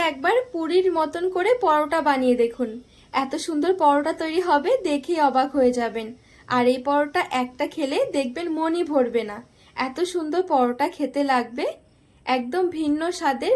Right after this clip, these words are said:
মুখে লেগে থাকার মতন একটা পরোটার রেসিপি। যেমন খাস্তা মুচমুচে, তার সাথে একদমই নরম তুলতুলে, মুখে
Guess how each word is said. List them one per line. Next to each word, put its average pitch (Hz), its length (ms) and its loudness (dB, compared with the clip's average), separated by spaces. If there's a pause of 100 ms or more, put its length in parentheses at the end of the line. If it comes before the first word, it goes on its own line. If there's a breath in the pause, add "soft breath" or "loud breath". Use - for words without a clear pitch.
(120)
মুখে 311 320 -4
লেগে 294 300 -4
থাকার 320 320 -4
মতন 302 220 -4 (100)
একটা 339 160 -6 (100)
পরোটার 269 420 2
রেসিপি। 277 440 -2 (540 soft breath)
যেমন 277 440 0 (140)
খাস্তা 254 380 -4 (140)
মুচমুচে, 285 640 -2 (120)
তার 269 240 0
সাথে 302 240 -6 (200)
একদমই 359 380 -2 (100)
নরম 285 280 4 (120)
তুলতুলে, 247 460 -2 (460 loud breath)
মুখে 302 320 0